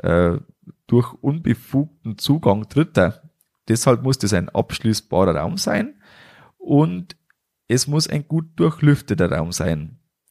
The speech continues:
Dann muss man auch beachten, dass nichts im Raum steht, was dort nicht hingehört. Das, äh, was kein Problem ist, sind jetzt so Sachen wie ein Spülmittel, das man ja für die Tankreinigung benötigt.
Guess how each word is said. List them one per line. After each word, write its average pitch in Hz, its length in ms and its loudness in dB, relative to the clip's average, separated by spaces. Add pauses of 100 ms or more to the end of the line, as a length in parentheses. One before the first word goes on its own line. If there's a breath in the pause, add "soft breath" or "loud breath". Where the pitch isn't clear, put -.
(1000 soft breath)
Dann 135 220 2
muss 165 200 2
man 156 140 -2
auch - 380 -2 (560)
beachten, 151 1000 -2
dass 120 300 0
nichts 180 360 -2
im 113 200 -2
Raum 180 380 -2
steht, 175 640 -2
was 123 240 -2
dort - 340 -2
nicht 139 260 -6
hingehört. 104 960 0 (680 loud breath)
Das, - 460 0
äh, 104 240 4 (260)
was 104 240 0
kein 120 180 0
Problem 135 360 0
ist, 143 140 2
sind 104 160 0
jetzt 101 180 -2
so 101 200 -2
Sachen 101 500 -2
wie 104 120 0
ein 98 80 0
Spülmittel, 165 1040 -2 (120)
das 104 180 -4
man 104 100 -2
ja 90 120 0
für 98 120 -8
die 95 80 -6
Tankreinigung 139 800 -4
benötigt. 139 760 -2